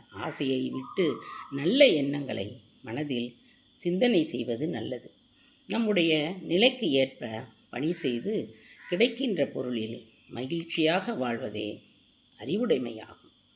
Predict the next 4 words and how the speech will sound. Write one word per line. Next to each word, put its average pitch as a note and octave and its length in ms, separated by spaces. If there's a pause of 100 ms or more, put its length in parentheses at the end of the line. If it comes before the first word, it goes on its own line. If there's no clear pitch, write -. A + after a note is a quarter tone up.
(960)
பொருள், C#3+ 360 (320)
சுற்றம், C#3 560 (460)
இளமை D3 420 (240)
முதலியவற்றில் C#3 800